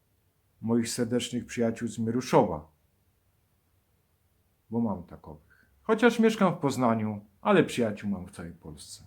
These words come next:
Pozdrawiam was wszystkich jeszcze raz i życzę przemiłego dnia. Myślę, że zobaczymy się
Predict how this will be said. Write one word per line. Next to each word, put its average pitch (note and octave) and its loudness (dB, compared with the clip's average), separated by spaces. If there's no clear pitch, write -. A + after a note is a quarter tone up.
Pozdrawiam D#3 4
was D#3 6
wszystkich D#3+ -2
jeszcze D3+ 2
raz C3 2
i B2+ -2
życzę B2 -2
przemiłego C#3 0
dnia. D#2+ -12
Myślę, D#3+ 0
że D3+ 4
zobaczymy D3+ 2
się C#3+ 4